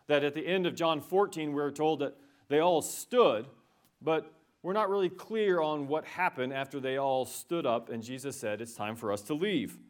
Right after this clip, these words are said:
The Passover. They had just celebrated the Passover meal together. Jesus had just instituted the Lord's Supper with his disciples.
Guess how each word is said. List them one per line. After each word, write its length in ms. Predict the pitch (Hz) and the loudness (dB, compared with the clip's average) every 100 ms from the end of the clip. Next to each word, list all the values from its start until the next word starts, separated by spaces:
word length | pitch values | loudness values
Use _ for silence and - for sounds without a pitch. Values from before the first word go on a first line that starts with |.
| _ _ _ _ _ _ _ _ _ _ _ _ - | _ _ _ _ _ _ _ _ _ _ _ _ -4
The 80 | 135 | -4
Passover. 720 | - 175 185 180 160 123 101 - _ _ _ _ _ _ _ _ _ _ _ _ - | 0 2 2 4 2 2 0 -10 _ _ _ _ _ _ _ _ _ _ _ _ -2
They 100 | 143 | 0
had 140 | 139 120 | 0 0
just 260 | 175 175 | -4 -2
celebrated 680 | 165 156 143 143 135 123 117 _ 123 | -2 0 0 -2 -4 -6 -10 _ -14
the 80 | |
Passover 800 | 107 - 143 139 147 127 127 123 | -12 -6 -6 -4 -2 0 0 -4
meal 340 | 113 117 123 120 | -2 -2 0 -2
together. 420 | 117 107 98 95 | -4 -6 -6 -8
Jesus 400 | 92 208 190 165 | -4 -2 -2 -2
had 240 | 151 110 | -4 -4
just 380 | 127 208 208 - | 0 0 0 -2
instituted 680 | 175 175 175 156 143 120 113 | -2 -2 -6 -4 -4 -4 -4
the 120 | 120 | -4
Lord's 500 | 123 147 147 147 - | 2 4 4 0 -10
Supper 460 | - 160 151 131 117 | 0 2 2 0 -2
with 180 | 120 | -2
his 220 | 127 123 107 | -2 -4 -4
disciples. 760 | 107 127 117 117 90 85 | -8 -4 -4 -4 -10 -12